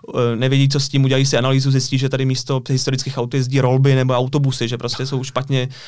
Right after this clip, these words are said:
špatně jako, eh, mají špatné T S K. Já myslím, že v té oblasti toho, toho přístupu k veřejnosti a vůbec vnímání toho veřejného prostoru se v Praze hodně mění, ale chápu, že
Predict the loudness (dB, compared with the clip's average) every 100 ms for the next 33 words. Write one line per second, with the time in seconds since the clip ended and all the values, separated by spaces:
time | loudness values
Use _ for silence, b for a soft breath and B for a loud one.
0 | B B -6 -2 0 0 0 0 0 -2
1 | -2 -4 -6 -4 -4 -4 -2 0 2 2
2 | 2 0 -2 B B B B B 0 2
3 | 2 2 2 2 0 -10 -14 -16 -2 2
4 | 2 2 0 0 2 2 0 0 0 2
5 | 0 -2 B B _ _ -4 -2 -2 -4
6 | -2 2 2 0 0 0 2 4 4 4
7 | 2 0 -2 0 0 0 0 0 2 4
8 | 2 2 2 4 4 4 2 -2 -2 -2
9 | -4 B B B B B -2 0 0 2
10 | 4 4 4 2 2 0 -2 -2 -2 0
11 | 0 -2 0 2 2 0